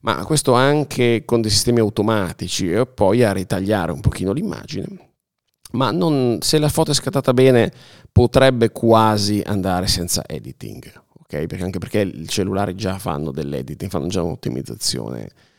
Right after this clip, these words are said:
con dei filtri all'interno per le luci, i punti chiari, i punti scuri, eccetera. Quindi in realtà,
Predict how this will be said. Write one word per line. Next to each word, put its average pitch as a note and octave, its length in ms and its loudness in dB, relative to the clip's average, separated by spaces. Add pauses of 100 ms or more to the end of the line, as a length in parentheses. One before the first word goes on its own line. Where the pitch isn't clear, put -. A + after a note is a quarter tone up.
(120)
con E2+ 140 -8
dei C#2+ 80 -4
filtri C#2+ 560 -8
all'interno D2+ 520 -4
per - 140 0
le B1 80 -10
luci, F2 540 -4
i C#2+ 1000 -8
punti - 300 -14
chiari, F#2 300 -2
i F#2 40 -6
punti - 280 -12
scuri, F2+ 320 -4
eccetera. F2 400 -4
Quindi A2 220 2
in G2 60 2
realtà, G2 480 0